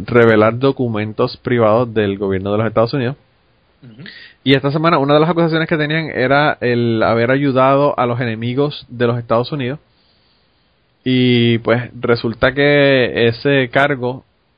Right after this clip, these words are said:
Speaker 1: se lo quitaron, le dejaron otros veinte y pico de cargos. Y probablemente esté hasta, hasta ciento treinta y seis años de cárcel,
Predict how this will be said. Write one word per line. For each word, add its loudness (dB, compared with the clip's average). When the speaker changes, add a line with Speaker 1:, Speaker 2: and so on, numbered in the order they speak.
Speaker 1:
se -6
lo -2
quitaron, -4
le -4
dejaron -4
otros -4
veinte -8
y -8
pico -4
de 0
cargos. -4
Y -6
probablemente 0
esté 0
hasta, -2
hasta -4
ciento -4
treinta 0
y -2
seis -4
años -4
de 0
cárcel, -4